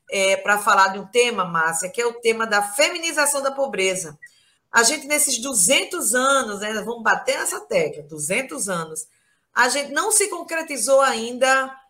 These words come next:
é, não se concretizou pras mulheres negras,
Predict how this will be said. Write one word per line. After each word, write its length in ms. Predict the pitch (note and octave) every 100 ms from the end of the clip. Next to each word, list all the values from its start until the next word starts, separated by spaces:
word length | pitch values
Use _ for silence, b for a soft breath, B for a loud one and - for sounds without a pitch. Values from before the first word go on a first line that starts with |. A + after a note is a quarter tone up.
| _ -
é, 1300 | A#3 A3+ A3+ A3 G#3+ G#3+ G#3 G3+ G3 G3 F#3+ F#3+ F#3+ _ _ _ _ _ _ _ -
não 160 | D4
se 100 | - -
concretizou 580 | F4+ F4+ F4+ F#4 E4
pras 180 | - A#3+
mulheres 360 | G#3+ G3 F#3 F3+
negras, 520 | F#3+ G3+ F#3 F#3 F#3